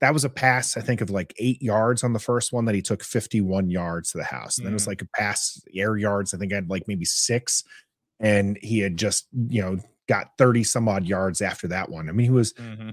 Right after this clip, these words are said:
Speaker 1: he was a large reason why this offense was successful against the
Speaker 2: Mm-hmm.
Speaker 1: Seahawks. So I agree with you that he, he has earned those go-go's. But since he took 'em, I'm gonna go with somebody else who I thought played very well, even watching the replay, was Percy Butler.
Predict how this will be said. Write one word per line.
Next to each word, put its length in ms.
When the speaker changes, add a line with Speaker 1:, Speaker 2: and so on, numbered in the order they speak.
Speaker 1:
he 160
was 760
a 100
large 420
reason 360
why 180
this 240
offense 440
was 200
successful 760
against 300
the 80
Speaker 2:
Mm-hmm. 220
Speaker 1:
Seahawks. 360
So 140
I 80
agree 300
with 180
you 140
that 180
he, 280
he 200
has 280
earned 300
those 180
go-go's. 560
But 220
since 220
he 100
took 300
'em, 140
I'm 120
gonna 160
go 80
with 120
somebody 280
else 220
who 80
I 100
thought 400
played 260
very 240
well, 420
even 260
watching 340
the 80
replay, 640
was 360
Percy 380
Butler. 220